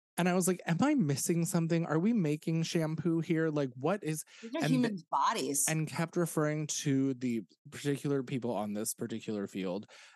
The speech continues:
Speaker 1: as the product. And it really bothered me. And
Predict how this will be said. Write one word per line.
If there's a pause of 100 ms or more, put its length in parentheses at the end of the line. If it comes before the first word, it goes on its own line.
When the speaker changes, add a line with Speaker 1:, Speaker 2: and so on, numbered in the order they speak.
(100)
Speaker 1:
as (160)
the
product. (100)
And
it
really
bothered
me. (440)
And